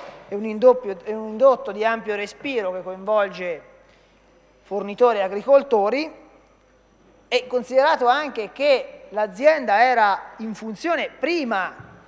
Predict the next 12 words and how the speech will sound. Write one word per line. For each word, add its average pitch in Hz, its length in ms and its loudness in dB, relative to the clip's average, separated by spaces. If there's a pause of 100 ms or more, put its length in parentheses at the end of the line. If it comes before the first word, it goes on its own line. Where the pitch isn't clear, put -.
(220)
che 214 120 -14
si 233 120 -12
insediassero 233 720 -2
nuove 226 260 6
abitazioni, 208 840 2 (560)
no, 196 160 -4
quelle 226 200 0
abitazioni 214 500 -4
dei 196 140 -8
cittadini 202 600 -8
che 170 120 -12
chiaramente 202 680 -6